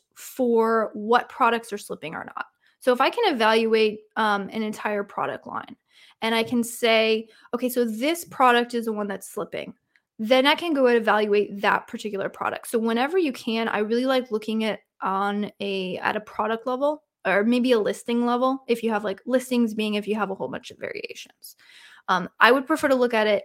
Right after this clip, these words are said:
on that level because in actuality, all the sales are made up of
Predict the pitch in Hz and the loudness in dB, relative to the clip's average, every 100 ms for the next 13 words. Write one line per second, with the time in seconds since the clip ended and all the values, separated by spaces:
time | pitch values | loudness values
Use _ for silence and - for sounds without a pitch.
0 | - 208 214 269 277 233 226 233 247 233 | -4 -2 2 2 4 4 4 2 0 -4
1 | - _ 247 240 233 226 - 214 233 254 | -6 _ 0 4 4 0 -4 0 4 4
2 | 254 220 208 202 214 _ _ _ _ _ | 4 2 -2 -6 -10 _ _ _ _ _
3 | _ _ _ 247 254 240 240 233 247 254 | _ _ _ 6 6 4 2 4 4 2
4 | 226 220 220 208 208 202 202 196 196 | 0 2 2 2 0 0 0 -2 -4